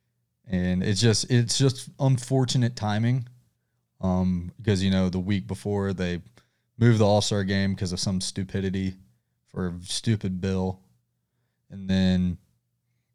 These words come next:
that happens. Just like, all right, e-, everything's going against us now. So I, what's the point of replay if you're not gonna get it right, you know? If you're really just gonna say, "We're not gonna overturn this because we wanna make sure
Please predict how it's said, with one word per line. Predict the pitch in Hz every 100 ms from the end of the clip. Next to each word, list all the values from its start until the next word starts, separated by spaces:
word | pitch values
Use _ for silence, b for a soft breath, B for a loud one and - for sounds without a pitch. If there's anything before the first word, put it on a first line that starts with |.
| _ _
that | 101 98 92
happens. | 92 87 82 87 85
Just | 92 92 -
like, | 117 123
all | 175
right, | 160 160 131 - _ _ _ - 104
e-, | 101 -
everything's | 113 110 147 147 151 123
going | 131 127
against | 110 95 - 85
us | -
now. | - 78 78
So | - 87 87 b b b b -
I, | 131 135 156
what's | 160 180 185
the | 214
point | 196 208 170
of |
replay | 127 147 151 123 104
if | 98
you're | 113
not | 113 120
gonna | 120 110
get | 104 98
it |
right, | 92 107 67 -
you | 95
know? | 92 113 127 - - _ _ _ _ _ _
If | 110 101
you're | 117 127 131 120
really | 110 139 143
just | 131 120
gonna | 127 120
say, | 120 110 104 98 -
"We're | 107 117
not | 110 113 123
gonna | 123 123
overturn | 123 123 131 127 113
this | 95 95 - - _ _ _ _ 113
because | 107 101 95
we | 110
wanna | 113 107
make | 104 101
sure | - 110 101 95